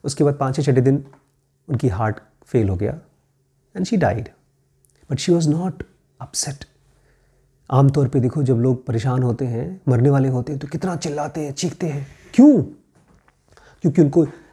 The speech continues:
ज़िंदगी भर अपनी इवॉल्व्ड स्टेट के लिए, अपनी काम स्टेट के लिए तैयारी नहीं की,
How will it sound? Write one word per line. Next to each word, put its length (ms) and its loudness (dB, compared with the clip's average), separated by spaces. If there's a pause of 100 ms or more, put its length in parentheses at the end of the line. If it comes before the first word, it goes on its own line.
(140)
ज़िंदगी 440 4
भर 440 0 (340)
अपनी 420 0 (460)
इवॉल्व्ड 480 4
स्टेट 300 2
के 140 0
लिए, 280 0
अपनी 300 0
काम 420 0
स्टेट 360 2
के 100 2
लिए 400 0 (260)
तैयारी 240 0
नहीं 160 0
की, 180 -8